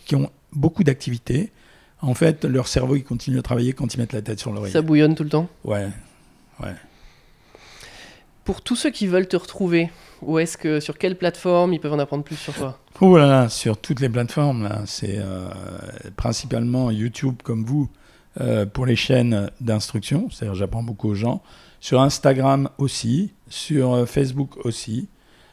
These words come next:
Speaker 1: Euh, ça s'appelle toujours docteur Jean-Michel Cohen. Sur TikTok plus récemment, mais c'est un public très jeune. Dans les médias, sur, euh, les chaînes de télé, sur les radios, euh, dans la presse.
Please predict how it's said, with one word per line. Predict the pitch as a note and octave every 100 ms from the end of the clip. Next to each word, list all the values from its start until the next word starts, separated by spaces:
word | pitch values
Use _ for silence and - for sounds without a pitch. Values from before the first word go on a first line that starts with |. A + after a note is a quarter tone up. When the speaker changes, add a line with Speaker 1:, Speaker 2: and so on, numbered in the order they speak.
| _ -
Speaker 1:
Euh, | B2+ A2+ A2 A2 G#2+
ça | -
s'appelle | G#2+ A2+ A2
toujours | C3 B2 A2+
docteur | G#2 - G#2
Jean-Michel | G#2 G#2 - G#2+
Cohen. | G2 A2+ B2 D#3+ - - _ _
Sur | - D3 -
TikTok | D#3 - F3+ -
plus | - D3+
récemment, | D3+ - D3 C#3+ D#3+ D4+ - -
mais | C3+ C3+
c'est | - B2
un | - _ _ - -
public | D3+ B2+ C3
très | - B2+
jeune. | G#2+ A2+ B2+ D3+ - _ - _ _ _ _ -
Dans | A2 A#2+ C3
les | C3+ C3
médias, | C#3 B2+ A#2+ A#2+ C3 - _ -
sur, | - A2+ A2+
euh, | A2
les | G#2+ A2
chaînes | A#2+ A2+
de | A2
télé, | G#2+ A2+ G#2+ A#2 C#3+
sur | - G#2+ G2+
les | G2+
radios, | G#2+ G#2+ F#2 G2 G#2+ A#2+ F#2
euh, | F2+ F2+ F2+ F2+ -
dans | G#2+ A2
la | G2+
presse. | - G#2 B2 - -